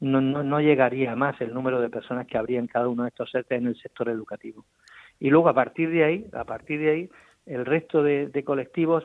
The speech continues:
pues evidentemente tenemos que tener en cuenta una cosa. Muchas de las empresas que se están creando en este momento en la región en los últimos años,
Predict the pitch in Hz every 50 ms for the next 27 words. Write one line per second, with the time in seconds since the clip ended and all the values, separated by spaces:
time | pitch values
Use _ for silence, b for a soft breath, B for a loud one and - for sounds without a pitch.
0 | - - - 123 - - 123 120 123 143 147 135 156 143 151 160 156 - - 156
1 | 160 156 160 - _ _ _ _ _ _ _ _ - 131 123 135 143 131 - 143
2 | 131 139 139 143 139 139 123 147 143 135 - 139 120 117 - 160 151 - 131 110
3 | - - 147 135 151 160 - - 127 117 123 120 113 - 123 117 147 139 151 139
4 | - - 110 - - - 143 135 135 - 139 131 131 139 143 135 123 117 123 123
5 | - - 131 127 123 131 131 - 139 123 117 113 113 - - 131 120 117 113 -
6 | 135 131 - - 131 123 117 - - 139 135 127 127 139